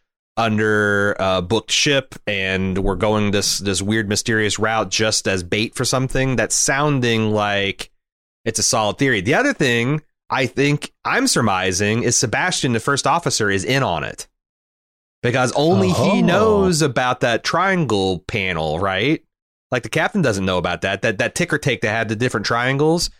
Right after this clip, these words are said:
Speaker 1: and he goes to that panel and he enters that precise sequence, and it does something.
Speaker 2: Oh, right, that is him.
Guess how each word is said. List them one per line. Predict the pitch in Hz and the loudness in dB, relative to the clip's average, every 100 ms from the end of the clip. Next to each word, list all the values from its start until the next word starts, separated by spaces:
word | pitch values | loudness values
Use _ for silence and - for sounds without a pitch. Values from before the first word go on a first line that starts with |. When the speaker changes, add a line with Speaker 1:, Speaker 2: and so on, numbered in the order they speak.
| _ 123 | _ -2
Speaker 1:
and | |
he | 123 | 0
goes | 139 127 | 2 2
to | |
that | 123 110 | 0 -2
panel | - 151 147 | -2 -2 0
and | 120 | 0
he | 107 | -2
enters | 110 143 123 104 98 | -2 -2 -2 -4 -4
that | 110 98 | -4 -4
precise | 113 - 120 120 | -4 -2 -2 -2
sequence, | - 143 - 78 64 - - - _ _ _ _ - | -2 -4 -6 -8 -6 -6 -6 -10 _ _ _ _ -4
and | 120 | -2
it | 107 | -2
does | 117 156 190 | 0 0 2
something. | - 76 69 - - - - _ _ _ - - _ - | 0 -4 -8 -12 -10 -14 -20 _ _ _ -20 -20 _ -4
Speaker 2:
Oh, | 117 135 113 | 0 2 2
right, | 107 135 - | 0 0 0
that | 113 | 2
is | 175 165 | 4 2
him. | - 95 85 82 92 | 0 0 0 -2 -6